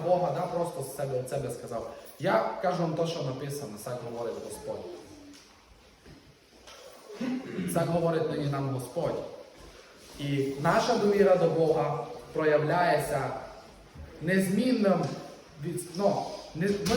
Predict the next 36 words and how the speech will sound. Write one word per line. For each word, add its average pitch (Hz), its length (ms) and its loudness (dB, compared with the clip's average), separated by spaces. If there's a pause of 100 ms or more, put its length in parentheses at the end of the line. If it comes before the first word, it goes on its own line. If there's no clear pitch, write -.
незмінно 214 460 4
продовжуємо 175 600 4
слідувати 170 540 2
за 160 100 -2
Ним, 202 320 0 (500)
не 233 640 2 (280)
ісходячи 190 600 0
з - 80 0
того, 220 280 6
що 208 140 0
нас 196 240 0
окружає, 160 600 0
або 151 80 2
які 151 240 2
обстоятельства 143 800 0 (100)
є 170 100 2
в 151 100 -2
нашій 151 240 -4
житті. 131 420 -2
Ми 202 100 2
продовжуємо 165 640 2
йти 143 200 -4
за 131 120 -4
Богом. 120 280 -4 (300)
Ми 156 80 -4
продовжуємо 175 640 2
довіряти 160 440 0
Його 139 160 -2
Слову, - 480 -2 (600)
яке 127 280 0
було 151 280 4
написано, 131 520 -2
опять 117 200 -4
же, 113 160 -6 (320)
до 120 120 -2
нас. - 400 -2